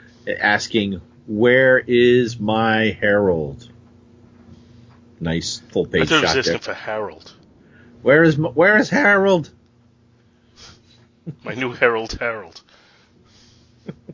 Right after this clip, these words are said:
Speaker 1: You know, I work with a guy whose name is Harold Herod.
Speaker 2: Perhaps he can
Speaker 1: Believe
Speaker 2: be
Speaker 1: it or not.
Speaker 2: Harold.
Speaker 1: Harold, Harold Herod,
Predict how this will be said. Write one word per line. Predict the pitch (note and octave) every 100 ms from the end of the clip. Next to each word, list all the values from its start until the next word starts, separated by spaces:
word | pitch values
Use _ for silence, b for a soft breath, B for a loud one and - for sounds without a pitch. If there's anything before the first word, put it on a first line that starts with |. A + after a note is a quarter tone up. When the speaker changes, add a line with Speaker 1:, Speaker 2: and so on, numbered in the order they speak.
| - - - _ - _ _ _ b b b b _ _ _ _ _ b b -
Speaker 1:
You | E3+
know, |
I | D#3+
work | E3 A3
with | A#2+
a | G#2+
guy | G#2 F#2+
whose | G#2 F#2
name | G2 E2+
is | D#2+
Harold | G2 E2+ D#2
Herod. | A2+ B2+ D#2+ - - - - _ _ _ _ _ _ _ _ _ - B2 A#2
Speaker 2:
Perhaps | - F2+ -
he | A2+
can | B2
Speaker 1:
Believe | G2+
Speaker 2:
be | F#2+
Speaker 1:
it |
or |
not. | F2+ E2+ F#2 - - _ b b b b b b b b _
Speaker 2:
Harold. |
Speaker 1:
Harold, | - B2 C#3 C#3 - _ -
Harold | C#3 E3+ F3+ D#3+ -
Herod, | C3+ C#3+ D3